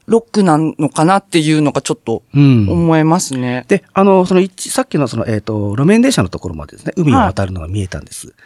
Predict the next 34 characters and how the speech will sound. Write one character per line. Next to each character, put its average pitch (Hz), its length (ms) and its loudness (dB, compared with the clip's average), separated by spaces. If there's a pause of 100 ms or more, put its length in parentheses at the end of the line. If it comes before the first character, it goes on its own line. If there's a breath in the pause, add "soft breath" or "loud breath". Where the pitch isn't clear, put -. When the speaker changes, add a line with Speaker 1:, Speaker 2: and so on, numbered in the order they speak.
(120)
Speaker 2:
で、 151 80 -4
こ 262 140 2
の 294 80 6
部 339 140 2
分 330 160 4
ま 262 100 6
で 220 80 -10
っ - 20 -18
て - 80 -4
い 262 40 0
う - 20 0
の 208 60 4
は、 147 80 2
こ 95 280 -6
う、 - 20 -16
情 117 280 0
景 95 420 -6 (180)
描 107 180 -6
写 76 160 -10
と - 120 -20
い 82 80 -20
う - 40 -20
か、 - 140 -16
実 85 220 -10
際 92 100 -4
の 78 120 -12
行 82 180 -14
動 - 120 -16
と - 140 -20
い - 40 -20
う - 100 -20
か。 - 140 -14
Speaker 1:
は 214 200 0
い。 165 80 -18